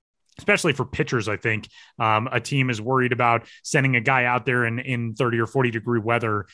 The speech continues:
um, and messing with his development early on. That's a big decision for organizations to make and something that they're very cognizant of, um, as they handle young players. But I think you really touched on a lot. Um, you know,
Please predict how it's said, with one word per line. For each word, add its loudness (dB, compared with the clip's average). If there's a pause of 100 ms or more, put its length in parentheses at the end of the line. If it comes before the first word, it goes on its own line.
(220)
um, 0
and -4
messing -2
with 0
his -2
development -2
early 0
on. 2
That's -2
a 4
big 4
decision -2 (280)
for -2
organizations -2
to -10
make 0
and -6
something -4
that -6
they're -4
very -2
cognizant -4
of, -4 (340)
um, -2
as -4
they 0 (180)
handle -2
young -4
players. -2
But -6
I 0
think -8
you -4
really -2
touched -6
on -4
a -8
lot. -2
Um, -6
you -6
know, -6